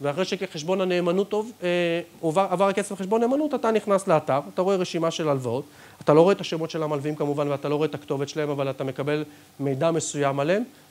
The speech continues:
ואתה יכול לשים קצת כסף בכל הלוואה, וחשוב לפזר כמה שיותר. מאה שקל, מאתיים שקל בכל הלוואה,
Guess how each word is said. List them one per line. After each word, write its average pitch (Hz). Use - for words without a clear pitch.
ואתה 202
יכול 226
לשים 220
קצת 196
כסף 190
בכל 156
הלוואה, 143
וחשוב 147
לפזר 156
כמה 143
שיותר. 131
מאה 151
שקל, 147
מאתיים 147
שקל 143
בכל 139
הלוואה, 131